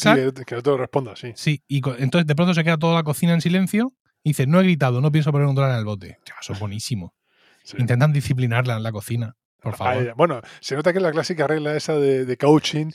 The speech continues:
Speaker 2: "No, tenemos que ser todos, eh, de hablarnos bien, simpáticos, y si alguien se excede, pone un dólar en
Speaker 1: Sí,
Speaker 2: la",
Speaker 1: en las
Speaker 2: y ella
Speaker 1: casas,
Speaker 2: la
Speaker 1: el,
Speaker 2: primera.
Speaker 1: el, el bote de los tacos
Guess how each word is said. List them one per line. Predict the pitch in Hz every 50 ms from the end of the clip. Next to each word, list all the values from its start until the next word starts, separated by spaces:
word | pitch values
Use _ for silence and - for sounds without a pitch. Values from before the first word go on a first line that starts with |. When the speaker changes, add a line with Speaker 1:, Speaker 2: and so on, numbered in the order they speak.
| - - - -
Speaker 2:
"No, | 123 143 180 180
tenemos | - 139 139 160 185 175
que | - 196 156
ser | - 185 170
todos, | - - 175 175 180 180 160 175
eh, | 156 143
de | 143 143
hablarnos | 135 131 135 135 147 156 165 156 - -
bien, | 156 151 160 175 170 160
simpáticos, | 151 156 147 139 151 160 156 160 156 156 170 185 185 -
y | 151
si | - 156 147
alguien | 151 180 202 208 220 226 220 196 - - - - - -
se | - 175
excede, | 143 - - 180 185 196 226 240 226
pone | - - 151 165 208 240 254 240
un | 233 214 190
dólar | 180 185 208 226 220 214 208 202
en | 196 196 196
Speaker 1:
Sí, | 190
Speaker 2:
la", | 139 131 127 123 120 117 - - _ _ _ _ _ _ _ _
Speaker 1:
en | 139 135
las | 123 120
Speaker 2:
y | 113
ella | 170 165
Speaker 1:
casas, | 156 - 151 131 123
Speaker 2:
la | - 135
Speaker 1:
el, | 131 127
Speaker 2:
primera. | 120 113 135 131
Speaker 1:
el, | 123 127 -
el | 131 127
bote | 131 147 151 165 160
de | 147
los | 131 117 -
tacos | - 160 160 147 147 147 160 - -